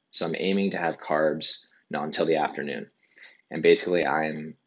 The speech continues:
utilizing fats. So, um,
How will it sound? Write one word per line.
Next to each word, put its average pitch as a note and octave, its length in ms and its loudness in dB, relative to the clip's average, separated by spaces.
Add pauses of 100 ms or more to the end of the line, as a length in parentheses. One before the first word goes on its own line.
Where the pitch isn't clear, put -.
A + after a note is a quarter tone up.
(140)
utilizing E2 760 4
fats. - 840 -2 (560)
So, D#2+ 600 0 (600)
um, D#2 480 -4